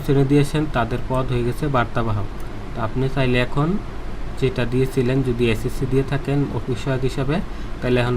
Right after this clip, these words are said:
বার্তাবাহকে করতে পারবেন, অথবা অষ্টম শ্রেণী দিলে এইচএসসি দিয়ে আবার অফিস সহায়ক করতে পারবেন, এটা এখানে বলা আছে। এটা একটু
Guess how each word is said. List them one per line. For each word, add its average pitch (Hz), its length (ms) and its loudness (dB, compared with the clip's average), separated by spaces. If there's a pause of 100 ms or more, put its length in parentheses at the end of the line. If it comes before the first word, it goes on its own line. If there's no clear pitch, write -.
বার্তাবাহকে 123 560 0
করতে - 260 -4
পারবেন, 135 240 2
অথবা 117 240 -2
অষ্টম 135 280 0
শ্রেণী 127 320 0
দিলে 139 220 4
এইচএসসি 117 380 -2
দিয়ে 135 140 2
আবার 131 180 2
অফিস 135 200 -2
সহায়ক 147 260 0
করতে 127 240 -2
পারবেন, 135 240 0
এটা 110 140 0
এখানে 113 260 -2
বলা 113 220 0
আছে। 104 140 -4 (500)
এটা 123 160 2
একটু - 120 -2